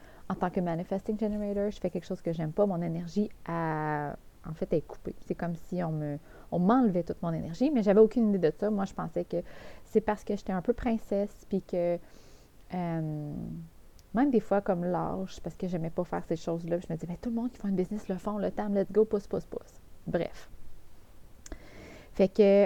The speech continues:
à travers ça, j'ai même été assignée à une mentor, puis, <laughs> fun fact, euh, je la rencontrais, je pense, une fois, euh, aux deux, trois semaines, il me semble,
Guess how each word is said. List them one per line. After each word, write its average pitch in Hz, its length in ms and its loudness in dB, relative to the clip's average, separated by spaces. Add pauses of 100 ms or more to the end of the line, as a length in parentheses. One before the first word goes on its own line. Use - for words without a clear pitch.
(120)
à 180 40 -4
travers 196 320 0
ça, - 120 -6
j'ai 240 140 6
même 214 220 0
été 233 240 6
assignée 202 340 0
à 226 60 2
une 185 100 0
mentor, 180 540 -4 (240)
puis, 226 460 2
<laughs> 202 500 -4
fun 180 160 -2
fact, - 420 -8 (580)
euh, 180 760 2 (260)
je 185 100 -4
la 180 60 2
rencontrais, 196 440 -4
je - 100 -12
pense, 220 220 -8
une 196 80 -4
fois, - 220 -2
euh, 233 840 -2 (960)
aux 190 420 -4 (320)
deux, 202 320 2
trois - 280 -6
semaines, 269 240 -2
il 285 40 4
me 254 60 4
semble, 285 260 -2